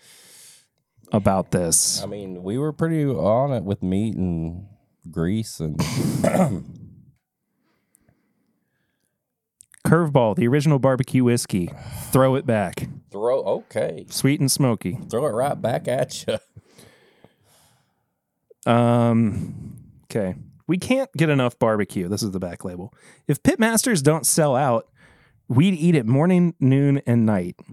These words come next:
Speaker 1: To satisfy our appetite, we put the barbecue behind the bar. Savor, sweet, smoky heat,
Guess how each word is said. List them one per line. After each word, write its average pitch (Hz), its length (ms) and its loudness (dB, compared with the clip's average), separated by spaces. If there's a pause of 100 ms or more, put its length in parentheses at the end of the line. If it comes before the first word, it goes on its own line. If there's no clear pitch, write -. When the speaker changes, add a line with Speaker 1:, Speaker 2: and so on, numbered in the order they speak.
(280)
Speaker 1:
To 123 80 4
satisfy 190 640 2
our 135 160 2
appetite, 143 580 2
we 123 180 0
put 165 260 0
the 117 60 4
barbecue 123 760 2
behind 123 380 2
the 101 80 2
bar. 101 480 0 (920)
Savor, 208 460 4
sweet, 175 500 2
smoky 147 440 2
heat, 117 360 2